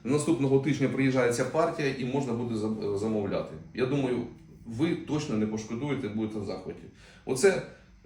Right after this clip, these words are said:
е, Грюнхель, вони інколи просто вражають. Мені бувають такі, знаєте, звичайні речі відносно, а бувають такі речі, де вони просто, я не знаю, це така якість, от як телевізори, там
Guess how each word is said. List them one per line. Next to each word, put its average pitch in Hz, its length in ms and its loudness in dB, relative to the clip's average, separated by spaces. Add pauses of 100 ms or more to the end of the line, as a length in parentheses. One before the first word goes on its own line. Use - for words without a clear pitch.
(120)
е, 120 260 6
Грюнхель, 190 340 2
вони 139 240 2
інколи 139 400 0
просто 131 280 -2
вражають. 110 460 0
Мені 123 140 -2
бувають 127 280 2
такі, 120 200 -6
знаєте, 117 400 -2 (400)
звичайні 170 460 2
речі 110 300 2
відносно, 101 380 -4
а 101 40 -6
бувають 156 300 0
такі 143 240 -2
речі, 143 440 -2
де 120 200 4
вони 135 200 4
просто, 131 440 -2 (680)
я 110 100 -2
не 110 120 2
знаю, 101 300 -2
це - 60 -8
така 113 220 -2
якість, 123 400 2
от 107 100 -2
як 107 160 -4
телевізори, 110 520 0
там 95 160 -8